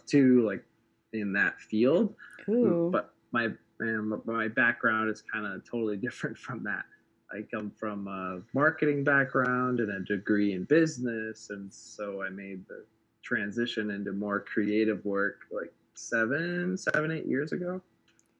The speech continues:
Speaker 2: So what led you down that road into the creative world?
Speaker 1: <sighs> Well, I had a job that was a, a marketing job, and I ended up doing some video for that job, and it just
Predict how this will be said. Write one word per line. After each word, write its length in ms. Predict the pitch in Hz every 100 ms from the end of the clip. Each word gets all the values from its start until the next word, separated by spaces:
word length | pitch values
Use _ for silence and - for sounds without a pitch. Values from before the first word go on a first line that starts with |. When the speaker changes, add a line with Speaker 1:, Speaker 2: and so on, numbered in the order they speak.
| _
Speaker 2:
So 340 | - - 311 320
what 440 | 269 262 302 320
led 380 | 233 233 247 254
you 100 | 254
down 240 | 233 226
that 240 | 196 233 214
road 360 | 180 170 175 - -
into 160 | 208
the 100 | 208
creative 480 | 202 - 185 180 185
world? 380 | 185 180 180 196 _ _ _ _ _ _ -
Speaker 1:
<sighs> 280 | - - -
Well, 460 | 151 180 175 - _ _ -
I 80 | 151
had 180 | 196 240
a 80 |
job 520 | 160 127 165 175 165 151
that 160 | 143
was 180 | 131 127
a, 120 | 123 107 104
a 80 | 117
marketing 540 | 120 147 175 160 135
job, 300 | 113 110 107 110
and 80 |
I 60 | 104
ended 260 | - 127 120
up 120 | 113 - _
doing 560 | 135 135 131 120 113 - _ _ _
some 300 | - 107 110
video 500 | 180 285 151 104 101
for 480 | - 110 101 98 95
that 200 | 92 80
job, 400 | - 87 98 104 - _ _ _
and 540 | 107 110 110 107 104 98 _
it 140 | 120 -
just 280 | 160 -